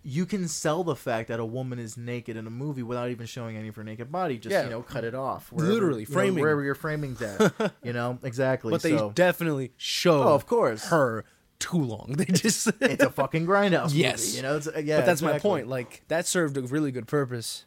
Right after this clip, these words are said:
Speaker 2: for
Speaker 1: Mm.
Speaker 2: story or whatever.
Speaker 1: Right.
Speaker 2: But they lingered a little too long. Like, if
Speaker 1: Lingered,
Speaker 2: it were,
Speaker 1: yeah.
Speaker 2: that were made today, they would have to frame that a little differently.
Speaker 1: Right. Or they would just done a lot of close-ups of
Speaker 2: Or they
Speaker 1: Steven
Speaker 2: would give
Speaker 1: Seagal.
Speaker 2: her a,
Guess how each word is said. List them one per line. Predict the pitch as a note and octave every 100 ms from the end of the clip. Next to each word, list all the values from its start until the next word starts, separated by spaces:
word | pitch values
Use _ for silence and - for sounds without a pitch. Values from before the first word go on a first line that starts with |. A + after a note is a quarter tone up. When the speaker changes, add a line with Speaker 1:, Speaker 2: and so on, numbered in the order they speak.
| -
Speaker 2:
for | B2
Speaker 1:
Mm. | A#2
Speaker 2:
story | A2+ A2 G#2+
or |
whatever. | G#2+ A2 G#2 A#2+ -
Speaker 1:
Right. | C3+ A#2 - _ _ -
Speaker 2:
But | C3+ D#3
they | D3+
lingered | C3+ B2+ A#2 G#2+
a | G#2+
little | G2
too | F#2 F#2+
long. | -
Like, | -
if | C3
Speaker 1:
Lingered, | C3+ F3
Speaker 2:
it |
were, | F#3
Speaker 1:
yeah. | -
Speaker 2:
that | F#3 F#3+
were | F#3
made | F3+ F3
today, | - C3+ C#3 D#3 C3+
they | B2+ A#2+
would | A2+
have | A2 G#2
to | G#2
frame | A2 G#2+
that | F2+
a | E2+
little | G#2
differently. | G2+ D3+ C#3
Speaker 1:
Right. | C3+ A#2 A2+
Or | C3+
they | C3+
would | C3
just | B2
done | B2+ B2
a |
lot | A#2
of | A2+
close-ups | B2 A#2 A2+ A2
of |
Speaker 2:
Or | F#3 F#3+
they | F#3+
Speaker 1:
Steven | F#3
Speaker 2:
would | D#3
give | E3 D3+
Speaker 1:
Seagal. |
Speaker 2:
her | E3 D#3+
a, | D3 C#3 B2+